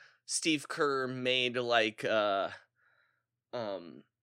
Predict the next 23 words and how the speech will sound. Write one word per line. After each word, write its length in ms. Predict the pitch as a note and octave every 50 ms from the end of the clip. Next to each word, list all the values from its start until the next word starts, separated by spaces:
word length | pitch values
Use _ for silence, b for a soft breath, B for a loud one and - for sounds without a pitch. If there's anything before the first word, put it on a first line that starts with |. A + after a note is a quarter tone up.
| _ _ _ - -
Eric 200 | D3+ C#3 B2+ -
Spoelstra 580 | - - D3 C#3 D3+ - - C#3+ B2+ A#2 A#2+
and 180 | A#2+ A2 A2 G#2
didn't 300 | B2 B2 A#2+ A2 - -
play 340 | - - C3+ C3 D3 D#3 D3+
him. 400 | C3 A2+ G2+ F#2+ F2+ F#2+ F#2+ G2
But 140 | A#2 A2 G#2+
as 140 | A2+ A2 C3
long 220 | D3 D#3 F3+ F#3
as 140 | F#3 F3+ -
he's 160 | G3 F3 D3+
on 160 | F3+ G3+ -
the 100 | D#3+ D3 B2
<laughs> 0 |
roster, 680 | B2+ C#3+ - A#2+ - - - - - B2 A#2 A#2 A2+
he's 220 | B2+ C3 A#2+ A2+
going 340 | A#2 - D3+ C#3 C3+ C3+ B2
to 80 | A#2+ A2+
play 540 | - - - C#3+ C#3 C3 A2+ A2 F#2+ G2
is 200 | G#2 G2+ G#2 G#2
the 100 | G#2 C3
problem. 640 | A2+ C#3 C#3+ D#3 E3 D#3+ - - C#3+ C#3 A#2+ C3 C#3+ E3+
<laughs> 60 | G3+